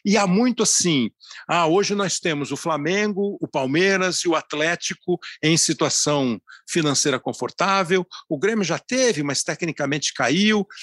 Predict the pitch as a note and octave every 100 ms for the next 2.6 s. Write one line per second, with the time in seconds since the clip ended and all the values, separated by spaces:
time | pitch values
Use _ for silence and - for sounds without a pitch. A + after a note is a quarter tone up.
0 | - - A#2+ - C3 G#3+ D4+ - D4 C3
1 | F3 A2+ - - D#3 F3 - C3 - A3
2 | A#3 C4+ C#3 E3 A#2+ G2